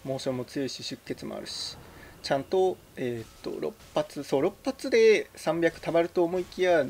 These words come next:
あの、敵の、あれ、えーっと、出血値もちゃんと回復しているんで、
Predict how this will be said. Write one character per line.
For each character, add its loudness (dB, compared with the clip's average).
あ -6
の、 -6
敵 -6
の、 0
あ 0
れ、 0
え 0
ー -8
っ -20
と、 -4
出 -4
血 0
値 -4
も -4
ち -8
ゃ 0
ん -8
と -10
回 0
復 -14
し -8
て -2
い 0
る -2
ん -6
で、 -6